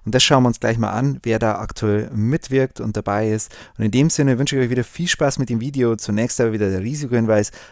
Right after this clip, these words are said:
Alles, was ich hier wieder aufzeige und kundtue, ist meine eigene persönliche und private, äh, Meinung.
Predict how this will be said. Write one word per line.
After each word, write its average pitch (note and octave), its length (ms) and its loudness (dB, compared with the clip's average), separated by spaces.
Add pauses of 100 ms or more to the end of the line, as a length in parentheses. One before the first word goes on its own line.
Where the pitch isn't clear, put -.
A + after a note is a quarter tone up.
Alles, C#3 260 2
was C3+ 160 0
ich A#2+ 60 -6
hier A#2 100 0
wieder A2 140 2
aufzeige G2+ 420 0
und G2+ 80 -4
kundtue, A#2 320 -4
ist G2+ 100 -6
meine G2+ 180 -6
eigene A#2+ 280 -2
persönliche A#2+ 400 -4
und G2+ 100 -6
private, A2 560 -8
äh, - 140 -14
Meinung. G#2 600 -2